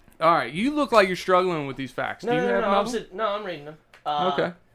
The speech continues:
Speaker 2: this is, uh, this is a n-, very not well known fact, but the blood of, uh, whenever somebody says they need the, uh,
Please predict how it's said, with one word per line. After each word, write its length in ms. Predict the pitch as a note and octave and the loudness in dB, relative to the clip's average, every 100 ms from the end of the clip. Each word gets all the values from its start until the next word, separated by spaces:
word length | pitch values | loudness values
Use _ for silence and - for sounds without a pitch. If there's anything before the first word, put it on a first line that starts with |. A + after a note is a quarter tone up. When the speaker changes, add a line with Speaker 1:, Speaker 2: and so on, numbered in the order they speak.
| _ - - - - - - - _ _ D#3 | _ -20 -20 -20 -20 -20 -20 -20 _ _ -8
Speaker 2:
this 180 | F#3 | -6
is, 260 | A3 F#3+ G3 - - - | -4 -6 -8 -14 -8 0
uh, 280 | E3+ D#3 C#3 | 2 2 2
this 200 | D#3+ F#3+ | -2 -2
is 200 | G3+ F#3+ | -4 -2
a 420 | F3 D3 C3 A#2+ _ | 0 -2 -6 -14 _
n-, 260 | C#3 D#3 F3 C3+ | -12 -8 -8 -4
very 320 | C#3+ F#3 E3+ | 0 2 0
not 440 | D3 C#3+ D#3+ E3 E3+ | -4 -2 0 0 2
well 260 | D#3 C3 | 2 2
known 340 | B2 C#3+ D3+ C3 | -2 -4 -6 -6
fact, 360 | B2 F#2+ F#2+ | -6 -6 -8
but 120 | B2+ A#2+ | -12 -10
the 60 | |
blood 380 | B2 B2+ E3 A3+ | -10 0 4 6
of, 140 | C4 - _ C3+ | 4 0 _ -4
uh, 300 | C3+ A#2+ A#2 | -2 -2 -4
whenever 640 | D3 E3+ G#3 G#3 G3+ - | -4 -2 0 -2 -4 -8
somebody 380 | - F3+ D#3+ E3 | -10 -6 -2 -2
says 440 | C#3 B2 G2+ F#2 - | -2 -4 -6 -8 -10
they 140 | B2+ | -8
need 240 | C3 C3 B2+ | -8 -8 -10
the, 260 | A#2+ A2+ | -12 -10
uh, 160 | G2+ | -10